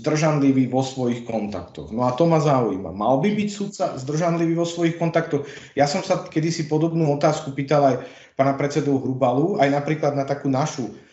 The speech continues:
skúsenosť akademickú, kde som vôbec niečo také nepredpokladal, že sme organizovali ples a teda sudcovia na-, nám niektorí teda ako odpísali: „Vieš čo, rád by som prišiel, ale nemôžem, lebo čo keby ma tam niekto pri stole odfotil s nejakým advokátom, hoc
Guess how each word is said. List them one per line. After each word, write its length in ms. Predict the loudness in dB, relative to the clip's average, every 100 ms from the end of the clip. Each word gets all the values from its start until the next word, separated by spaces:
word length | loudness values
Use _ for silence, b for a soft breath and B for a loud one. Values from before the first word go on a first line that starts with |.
| B
skúsenosť 800 | B -6 -4 0 0 0 0 -2
akademickú, 720 | 0 2 2 2 -2 -6 -10 -12
kde 160 | -10
som 320 | -6 -6 -6
vôbec 240 | -6 -4 -4 -4
niečo 240 | -4 -2
také 240 | -4 -2
nepredpokladal, 800 | 0 2 0 0 -4 -2 0 0
že 160 | 0 -4
sme 160 | -2 -2
organizovali 720 | 0 -2 -2 0 2 2 0
ples 320 | 2 2 2
a 40 |
teda 400 | 0 2 2 2 B B
sudcovia 880 | -10 -6 -2 0 4 6 6 6 2 -8
na-, 400 | -4 -2 -2 -2
nám 400 | -2 -2 -4 -4
niektorí 400 | -4 -2 -2 -2
teda 480 | -2 0 4 4 2
ako 240 | -2 -4 B B B
odpísali: 560 | -10 -4 -4 0 0 0
„Vieš 240 | -2 -2
čo, 60 | 0
rád 240 | 0 0 -2
by 40 |
som 200 | -6 -4
prišiel, 400 | -4 -4 0 2
ale 160 | 2 2
nemôžem, 520 | 2 4 2 2 0
lebo 240 | 0 -2 -2
čo 160 | -2
keby 240 | 0 0 0
ma 80 |
tam 240 | 0 2 2
niekto 240 | 0 -2
pri 160 | -2 0
stole 320 | -2 -2 0
odfotil 480 | 0 -2 -6 -4 -4
s 80 | -2
nejakým 400 | -2 -2 -4 -4
advokátom, 560 | -4 -4 -4 -4 -2
hoc 320 | 2 4 2